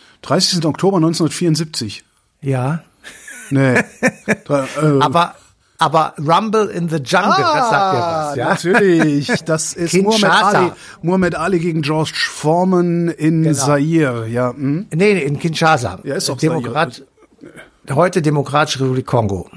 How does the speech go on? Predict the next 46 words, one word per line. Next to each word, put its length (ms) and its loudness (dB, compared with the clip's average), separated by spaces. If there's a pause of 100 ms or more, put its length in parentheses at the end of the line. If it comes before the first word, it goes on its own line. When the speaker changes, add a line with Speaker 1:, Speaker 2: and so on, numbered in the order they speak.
(360)
Speaker 1:
Aber 200 0
Speaker 2:
Ähm, 60 2
Speaker 1:
damals 260 2
war's 240 0
Zaire. 440 0 (320)
Kinshasa 400 -2
war 80 2
ja 60 4
Speaker 2:
Ja, 40 2
Speaker 1:
nur 100 4
die 60 0
Speaker 2:
ja, 60 6
ja, 180 4
Speaker 1:
Stadt. 160 -4
Speaker 2:
natürlich. 300 -4
Ich, 60 -6
Speaker 1:
Also 120 -8
Speaker 2:
ich 60 -8
sag 160 0
nur, 120 -4
heute 300 0
Demokratische 540 -6
Republik 220 -12
Kongo. 280 -6 (520)
Also 400 2
George 240 0
Foreman, 360 2
der 280 0
war 200 0
Weltmeister 540 -2
gegen 260 -2
Muhammad 440 -2
Ali, 340 -2
der 160 0
sein 240 0
Comeback 380 -2
gefeiert 500 0
hat 220 0
und, 380 -4
ähm, 480 0 (460)
mit, 240 0 (200)
in 180 0
einem 260 2
wirklich 400 0
atemberaubenden 880 0
Kampf, 480 -2